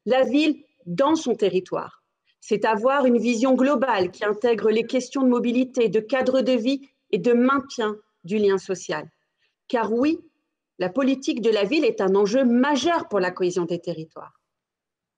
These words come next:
Voilà, mesdames et messieurs, je voudrais en conclusion vous rappeler les mots du président de la République lors de son discours de Tourcoing du, du quatorze novembre deux mille dix-sept.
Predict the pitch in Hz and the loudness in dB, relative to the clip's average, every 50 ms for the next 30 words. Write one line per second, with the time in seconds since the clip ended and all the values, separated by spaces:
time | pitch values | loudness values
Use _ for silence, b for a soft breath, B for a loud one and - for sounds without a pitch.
0 | _ _ _ b b b b b b b b b b _ _ _ - 214 254 262 | _ _ _ b b b b b b b b b b _ _ _ 0 2 2 4
1 | 262 262 254 233 240 233 233 214 220 220 214 214 208 214 - 269 247 214 220 240 | 4 4 4 4 2 2 2 2 2 2 2 0 0 0 -2 -2 -2 0 -2 0
2 | 196 247 254 285 277 262 240 240 269 262 254 254 240 262 226 247 285 277 240 214 | 0 2 2 2 2 0 0 0 -2 -2 -2 0 -2 -2 0 0 0 0 0 0
3 | 240 233 233 240 240 247 247 254 233 240 240 226 247 269 240 196 226 - - 233 | 0 0 -2 -2 -4 -2 -2 0 0 2 2 2 2 0 0 -2 -6 -6 -2 -2
4 | 214 190 202 208 185 233 233 208 208 208 196 208 208 - 214 214 277 330 320 262 | -2 -2 -4 -4 -2 -2 -2 0 0 0 0 0 -2 -2 -6 -2 -2 -2 -2 -2
5 | 214 220 240 247 226 190 220 214 - 226 220 196 190 214 214 - - - 254 254 | -2 0 0 0 0 -2 -2 -2 -2 -2 -2 -2 -4 -6 -10 -10 -6 -2 -2 0
6 | - 208 180 185 175 214 208 214 - 220 - - - 233 240 233 196 185 180 175 | 2 2 0 2 2 0 -2 -2 -6 -10 -10 -8 -6 -4 -4 -4 -4 -8 -10 -12
7 | 175 170 196 - 220 208 208 - 226 208 196 202 202 190 196 220 226 202 190 190 | -12 -12 -8 -6 -6 -4 -2 -2 -2 0 2 0 0 2 2 0 -2 0 -2 0
8 | 170 202 196 196 185 170 175 196 - - 247 269 - | 2 2 2 2 -2 -4 -8 -10 -4 -2 -2 -2 -2